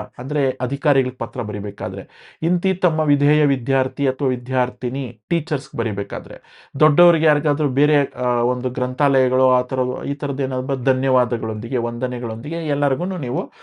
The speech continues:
ಬರಿಬೋದು ಅಂತ. For informal letters, ಅನೌಪಚಾರಿಕ ಅಂತಂದ್ರೆ ನಮ್ಮ ಖಾಸಗಿ ಪತ್ರ, ಇದು ಒಂದ್ ಅಂದ್ರೂ ಒಂದೇ, ಅಥವಾ ವೈಯಕ್ತಿಕ ಪತ್ರ ಅಂದ್ರೂ ಇದು ಸಹ ಸೇಮ್. ಅಲ್ಲಿ ನೀವು ಇಂತಿ ನಿಮ್ಮ ಪ್ರೀತಿಯ ಗೆಳೆಯ,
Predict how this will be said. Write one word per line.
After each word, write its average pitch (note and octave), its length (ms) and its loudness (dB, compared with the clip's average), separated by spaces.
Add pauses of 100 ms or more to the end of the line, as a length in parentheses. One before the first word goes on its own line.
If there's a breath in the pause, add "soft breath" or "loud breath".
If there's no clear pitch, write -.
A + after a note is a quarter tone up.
(260 loud breath)
ಬರಿಬೋದು G#2+ 520 0
ಅಂತ. - 200 -10 (400 loud breath)
For F#3+ 120 6
informal G#3 600 4
letters, C#3 300 -2
ಅನೌಪಚಾರಿಕ D3+ 840 0
ಅಂತಂದ್ರೆ C3+ 580 0
ನಮ್ಮ C#3+ 560 0 (280 soft breath)
ಖಾಸಗಿ E3 640 2
ಪತ್ರ, C#3 360 -2 (960)
ಇದು D3 280 4
ಒಂದ್ D3+ 480 2
ಅಂದ್ರೂ C#3+ 300 -2
ಒಂದೇ, C3 640 2 (220 soft breath)
ಅಥವಾ E3+ 260 0
ವೈಯಕ್ತಿಕ D#3+ 720 0
ಪತ್ರ D3 460 -2 (1200)
ಅಂದ್ರೂ E3 500 -2 (120)
ಇದು D3+ 200 -2
ಸಹ D3+ 260 -4
ಸೇಮ್. B2 340 -4 (260 loud breath)
ಅಲ್ಲಿ F#3 240 4
ನೀವು E3 440 -2 (180 soft breath)
ಇಂತಿ F3+ 420 0
ನಿಮ್ಮ D#3 300 -2
ಪ್ರೀತಿಯ D3+ 420 -4
ಗೆಳೆಯ, C3 340 2